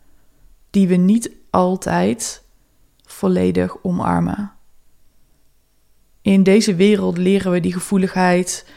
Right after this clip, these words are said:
te managen of te onderdrukken of ons een beetje te verharden om te kunnen functioneren op de manier die de wereld van ons wenst.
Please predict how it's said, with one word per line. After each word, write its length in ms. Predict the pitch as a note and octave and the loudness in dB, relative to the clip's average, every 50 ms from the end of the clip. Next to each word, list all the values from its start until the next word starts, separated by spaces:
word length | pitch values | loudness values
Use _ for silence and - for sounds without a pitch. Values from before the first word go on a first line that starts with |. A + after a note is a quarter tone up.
| - - - - - - _ _ _ _ | -20 -20 -20 -20 -20 -20 _ _ _ _
te 140 | - - F#3 | -4 0 2
managen 580 | F3+ F3 F3+ F3+ F#3 F#3+ F3+ - F3+ F3+ F3+ F3+ | 2 4 4 4 4 2 2 2 2 4 4 4
of 120 | F3+ - | 2 0
te 120 | - - | -4 -6
onderdrukken 1040 | - - F#3 F3+ F3+ E3 E3 F#3+ F3+ F#3+ F#3+ F#3+ F#3 F3+ F3 F3 F3+ F#3 - - _ | -4 -2 -2 -2 -2 -2 -4 -2 -2 -2 0 0 0 2 2 2 0 -2 -4 -6 _
of 200 | - F#3 F3 - | -6 -6 -4 -2
ons 240 | G3 F#3 F#3 F3+ - | 0 0 0 0 0
een 100 | F#3+ F#3 | 0 2
beetje 320 | F3 F3+ F#3 - G#3 G3+ | 2 2 0 0 -2 -4
te 140 | G3 - F#3+ | -2 -4 -4
verharden 720 | - - F#3+ E3 E3 F3+ F#3 G3 F#3 F3 E3 E3+ F3+ F3+ - - _ _ _ _ - | -4 -4 -4 -4 -2 0 2 2 2 2 0 -2 -2 -4 -10 -16 _ _ _ _ -4
om 120 | F#3+ F#3 | -4 -4
te 100 | - G3 | -4 -4
kunnen 280 | - - F#3+ F3+ F3+ - | -4 -2 0 0 0 -2
functioneren 680 | - F#3+ F#3 F3 - - F3 E3+ E3+ F3 F3+ F3+ F3+ | -2 -2 -2 -2 -2 -2 -2 0 0 0 0 0 -2
op 160 | F3 F3+ - | -4 -4 -6
de 120 | - F#3 F3 | -6 -4 -4
manier 420 | F3 F3 F3 E3+ E3+ E3+ F3 E3+ | -2 -2 -2 -2 0 -2 -2 -2
die 120 | D#3+ F3 E3 | -4 -6 -6
de 120 | F3+ E3 | -6 -2
wereld 420 | E3 F#3 F#3 F3 - - - - | 0 0 0 0 0 -4 -6 -6
van 140 | - G3 F3+ | -6 -4 -4
ons 160 | F3+ F3+ E3+ | -2 -2 -2
wenst. 640 | F3+ E3 D#3+ D3+ - G3 - - - - - - _ | 0 0 0 0 -2 -4 -4 -6 -6 -8 -10 -16 _